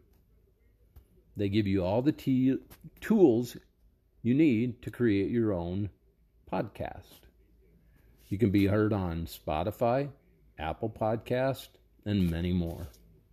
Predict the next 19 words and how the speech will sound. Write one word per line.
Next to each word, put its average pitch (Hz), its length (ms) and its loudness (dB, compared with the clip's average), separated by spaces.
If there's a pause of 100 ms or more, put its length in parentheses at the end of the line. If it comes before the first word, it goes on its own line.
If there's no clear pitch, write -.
(920)
You 143 120 2
can 190 80 8
also 185 260 4
make 156 180 2
money 110 400 2
on 87 280 -6
your 85 260 -6 (160)
podcast 87 800 -10 (800)
with 95 240 -2
no 98 580 2 (420)
minimum 98 960 0 (800)
listenership. 117 800 0 (1800)
All 87 120 -2
you 113 120 4
have 135 140 2
to 156 80 6
do 123 260 4
is 101 280 -6
download 127 840 0